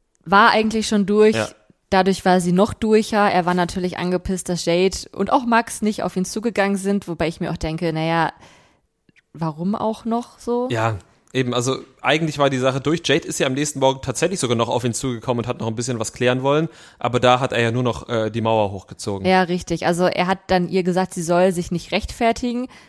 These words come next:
Speaker 1: Sie wollte sich eigentlich, glaub ich, auch nur erklären,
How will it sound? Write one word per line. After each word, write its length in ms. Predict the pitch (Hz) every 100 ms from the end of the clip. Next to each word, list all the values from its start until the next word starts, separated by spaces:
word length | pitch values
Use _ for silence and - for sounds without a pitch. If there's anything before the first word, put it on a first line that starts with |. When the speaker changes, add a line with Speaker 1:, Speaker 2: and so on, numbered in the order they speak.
| -
Speaker 1:
Sie 180 | 202 175
wollte 260 | 180 190
sich 200 | 180 185
eigentlich, 340 | - 170 - -
glaub 200 | 175 175
ich, 120 | -
auch 120 | -
nur 160 | 170 170
erklären, 720 | 160 - 165 220 247 254